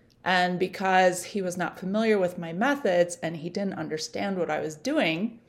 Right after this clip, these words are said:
he told everyone not to attend the workshop. And this was a real shame because a lot of the people that may have attended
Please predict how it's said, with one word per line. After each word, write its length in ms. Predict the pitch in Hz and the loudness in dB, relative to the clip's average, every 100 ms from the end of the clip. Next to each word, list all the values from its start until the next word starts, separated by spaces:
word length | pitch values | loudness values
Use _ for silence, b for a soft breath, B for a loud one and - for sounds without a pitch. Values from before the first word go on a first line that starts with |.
| _ | _
he 200 | - 233 | 0 0
told 320 | 233 226 202 | 4 4 4
everyone 420 | 190 196 190 170 | 4 4 4 2
not 220 | 170 156 - | -2 -4 -4
to 120 | - | -6
attend 420 | 160 - 151 151 | -6 -6 -6 -4
the 80 | 143 | -6
workshop. 640 | - - - - - - - _ _ _ _ _ _ _ _ _ | -8 -10 -8 -8 -10 -14 -20 _ _ _ _ _ _ _ _ _
And 320 | 220 226 226 226 | 2 4 6 6
this 220 | 247 262 | 4 4
was 160 | 269 | 0
a 80 | 247 | 2
real 180 | 233 220 | 4 4
shame 460 | 202 247 220 185 175 | 4 2 2 0 -2
because 920 | 180 190 185 180 180 175 170 - - - | -4 0 2 4 4 2 -2 -8 -10 -4
a 80 | 196 | -2
lot 220 | 190 180 | 2 2
of 80 | 180 | 0
the 80 | 175 | -2
people 360 | - 190 185 | -2 -4 0
that 180 | 180 - | -2 -2
may 180 | 170 165 | -4 -6
have 220 | 175 165 | -8 -8
attended 640 | 156 - 160 175 220 269 | -8 -6 -6 0 2 0